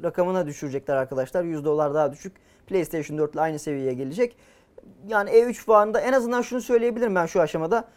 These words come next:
E, Phil Spencer'ı tebrik etmek lazım burada. Microsoft da güzel bir iş gerçekleştirdi Xbox'ın başına getirmesiyle birlikte. Ya, verilen kararlar her ne kadar, e, saçma sapan olsalar ve bu yüz seksen derecelik dönüşle birlikte birazcık,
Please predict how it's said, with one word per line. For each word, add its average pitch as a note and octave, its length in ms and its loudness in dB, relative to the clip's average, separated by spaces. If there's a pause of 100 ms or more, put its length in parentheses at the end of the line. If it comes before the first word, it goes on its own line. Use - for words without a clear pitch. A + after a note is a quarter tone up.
(200)
E, D3+ 80 -10
Phil A3 180 -2
Spencer'ı A3 540 0
tebrik G3+ 320 0
etmek E3+ 300 -2
lazım C#3+ 300 0
burada. C#3 240 -4
Microsoft F#3 500 -8
da F3 40 -6
güzel D3+ 340 0
bir D#3+ 200 -8
iş - 400 -14 (280)
gerçekleştirdi C#3+ 880 -4
Xbox'ın C#3+ 520 -8
başına C#3+ 240 -8
getirmesiyle C3 580 -10
birlikte. B2+ 340 -6 (380)
Ya, F#3 180 6 (480)
verilen G#3 360 4
kararlar G#3+ 480 4
her G#3 200 2
ne G#3+ 80 0
kadar, G#3+ 340 2 (380)
e, C#3+ 140 -8 (220)
saçma G3+ 360 -2
sapan G3 280 -2
olsalar F#3 500 0
ve E3 300 -2
bu D#3+ 80 -2
yüz E3+ 180 -6
seksen F3 380 -4
derecelik D#3+ 460 -4
dönüşle E3 380 -6
birlikte D3+ 300 -8
birazcık, D3+ 440 -2